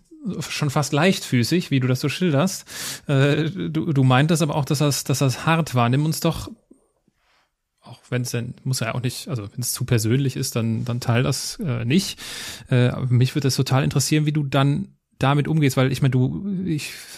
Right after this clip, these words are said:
versuch das nachzuvollziehen, du erlebst das in der Schule, äh, hast da große Pläne und nö, hier, hier geht's nicht für dich lang. Gehst einen sehr komplexen und sehr ehrgeizigen Umweg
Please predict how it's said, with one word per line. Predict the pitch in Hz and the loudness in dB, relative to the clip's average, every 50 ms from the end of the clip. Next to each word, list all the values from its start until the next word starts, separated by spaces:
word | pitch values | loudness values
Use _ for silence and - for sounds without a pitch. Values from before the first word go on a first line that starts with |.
| - - - - - - - - 220 | -20 -20 -20 -20 -20 -20 -14 -10 -10
versuch | 160 - - 135 123 139 151 | -8 -2 0 2 2 2 2
das | - 147 127 | 2 2 2
nachzuvollziehen, | 120 120 127 147 - - 156 - - 156 151 - - 160 170 185 | 4 4 2 2 0 -2 -2 0 0 -2 -2 0 0 2 2 4
du | 175 135 - | 2 2 2
erlebst | 131 127 123 135 139 - - | 2 2 2 2 0 0 0
das | 147 131 - | -2 0 0
in | 151 131 | 0 0
der | 127 | 0
Schule, | - - - 117 123 139 165 190 214 208 - 170 143 139 139 139 | 0 0 0 2 2 2 2 0 0 -2 -4 -4 -2 -2 -2 0
äh, | 131 | 0
hast | 131 139 - 143 | -2 0 0 -2
da | 139 | 0
große | 135 135 143 135 - | 0 0 0 0 -2
Pläne | 131 - - 135 127 131 151 165 170 170 | -4 -2 0 2 2 4 2 2 0 0
und | 160 143 143 147 135 - - - | 0 0 -2 -2 -4 -6 -4 0
nö, | 139 120 110 - - _ _ _ | 2 2 2 0 -4 _ _ _
hier, | _ 131 127 123 127 - | _ 0 0 0 0 -2
hier | - - 139 135 | -2 0 0 2
geht's | 123 131 127 - | 2 0 -2 0
nicht | - 123 - - - | -2 -2 -2 -4 -6
für | - - 123 | -4 -2 -2
dich | 131 110 | -2 0
lang. | - 131 117 107 104 - - - - - - | 2 2 0 0 -2 -6 -12 -16 -18 -18 -6
Gehst | - 135 151 151 - - - | -2 0 0 0 -2 -2 0
einen | 135 123 | 0 0
sehr | 117 127 139 165 180 | 2 2 2 2 2
komplexen | - - 160 139 - - - 156 156 165 - - - - 180 180 185 190 | 2 2 0 0 0 -2 -2 -2 -2 -2 -2 -2 0 2 2 2 2 2
und | 175 143 131 | 2 2 2
sehr | 123 120 135 143 156 | 2 2 0 0 0
ehrgeizigen | 156 143 143 143 147 135 135 - - 135 127 127 | 0 0 0 2 2 2 0 2 0 0 0 2
Umweg | - 151 180 185 147 127 113 123 190 220 - - | 2 2 2 4 4 4 4 4 2 0 -2 -12